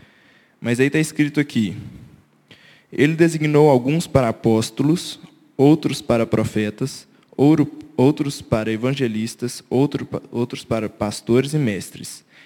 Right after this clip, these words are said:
Eles são responsáveis por pe-, preparar o povo santo para realizar sua obra e edificar o corpo de Cristo, até que todos alcancemos a unidade que a fé e o conhecimento do Filho de Deus produzem,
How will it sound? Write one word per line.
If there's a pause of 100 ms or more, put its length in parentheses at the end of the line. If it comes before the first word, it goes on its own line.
(120)
Eles
são
responsáveis
por
pe-,
preparar
o
povo
santo
para
realizar
sua
obra
e
edificar
o
corpo
de
Cristo, (440)
até
que
todos
alcancemos
a
unidade (260)
que
a
fé (160)
e
o
conhecimento
do
Filho
de
Deus
produzem,